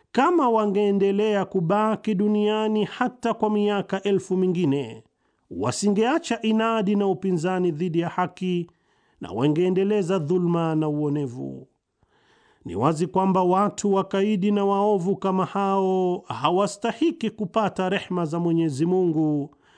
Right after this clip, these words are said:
za kuwaokoa au kuwahafifishia adhabu,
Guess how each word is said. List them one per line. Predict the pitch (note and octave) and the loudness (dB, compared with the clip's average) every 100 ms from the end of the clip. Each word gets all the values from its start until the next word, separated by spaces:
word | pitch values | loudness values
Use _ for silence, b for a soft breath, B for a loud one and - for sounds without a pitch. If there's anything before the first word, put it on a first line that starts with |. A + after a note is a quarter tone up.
| b b | b b
za | F2 F2 B2 | -12 -6 -4
kuwaokoa | - F#3 F#3+ F#3+ B3 A#3+ A#3 A3+ G#3+ G#3+ - - | 0 2 2 0 0 2 4 4 2 0 -2 0
au | G#3 A3+ A3 G#3+ | 2 2 2 2
kuwahafifishia | G#3 A3 G#3 G3 - F#3+ G#3 - G3+ - A#3 G#3+ | 0 0 0 0 -2 -2 -4 -4 -6 -2 0 0
adhabu, | G3 F#3 A3+ F#3 E3 C3+ | 0 0 0 2 -2 -4